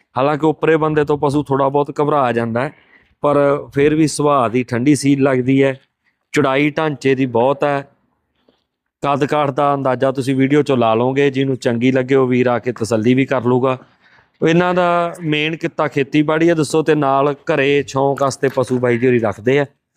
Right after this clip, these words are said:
ਇਹ ਮੱਝ ਵਿਕਰੀ ਵਾਸਤੇ ਹੈ। ਫਿਰ ਘੁਮਾ ਕੇ ਗੋਲ ਬਾਈ, ਇੱਥੇ ਹੀ ਲੈ ਆਓ ਵਾਪਸ ਇੱਧਰ ਨੂੰ।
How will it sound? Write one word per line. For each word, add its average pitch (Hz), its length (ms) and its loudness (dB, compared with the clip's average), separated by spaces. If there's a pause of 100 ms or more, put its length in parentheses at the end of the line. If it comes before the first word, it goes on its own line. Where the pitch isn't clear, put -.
(200)
ਇਹ 151 100 2
ਮੱਝ 135 240 0
ਵਿਕਰੀ 131 340 0
ਵਾਸਤੇ 120 280 0
ਹੈ। 98 60 -4 (280)
ਫਿਰ 220 160 0
ਘੁਮਾ 262 260 2
ਕੇ 202 180 2
ਗੋਲ 190 220 4
ਬਾਈ, 190 180 4
ਇੱਥੇ 185 200 0
ਹੀ 214 60 -2
ਲੈ 202 120 2
ਆਓ 240 100 4
ਵਾਪਸ 214 260 0
ਇੱਧਰ 185 200 0
ਨੂੰ। 160 140 -6